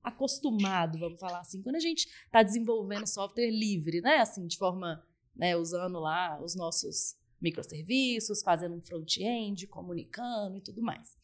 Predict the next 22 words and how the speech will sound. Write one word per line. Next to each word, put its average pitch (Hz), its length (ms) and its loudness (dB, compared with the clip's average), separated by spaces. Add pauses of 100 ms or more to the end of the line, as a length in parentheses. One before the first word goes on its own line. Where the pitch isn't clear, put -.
(500)
Então, 202 160 8
querendo 220 240 0
ou 233 60 -2
não, 240 140 2
engessa 254 520 2
um 277 80 -12
pouquinho. 190 800 -2 (460)
Como 359 240 4
que - 80 0
você 277 200 10
vê 190 280 6
isso? 165 580 2 (100)
Toda 233 200 6
essa 240 180 4
questão 202 480 2
de 175 120 -4
boas 254 420 4
práticas 233 760 2
e 240 80 0
manutenção 226 920 0 (220)
no 180 120 -6
OutSystems? 151 760 -6